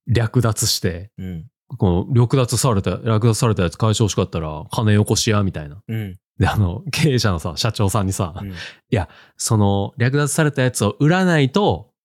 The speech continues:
Speaker 2: うん。
Speaker 1: お金にならないんですよ」、みたいな。
Speaker 2: うん。あー。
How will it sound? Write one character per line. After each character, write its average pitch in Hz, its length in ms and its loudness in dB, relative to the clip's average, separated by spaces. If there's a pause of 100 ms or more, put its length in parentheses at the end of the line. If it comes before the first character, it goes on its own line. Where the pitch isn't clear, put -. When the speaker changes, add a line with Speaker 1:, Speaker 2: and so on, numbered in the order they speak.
(120)
Speaker 2:
う 120 100 -6
ん。 104 140 -6
Speaker 1:
お 113 80 0
金 147 260 2
に 214 120 4
な 110 100 4
ら 156 100 2
な 202 140 2
い 127 60 4
ん 107 60 4
で 95 100 2
す - 140 -4
よ」、 78 140 -10
み - 60 -12
た - 80 -16
い - 60 -16
な。 104 80 -20 (100)
Speaker 2:
う 120 80 -2
ん。 110 240 -6
あ 131 380 2
ー。 151 320 -4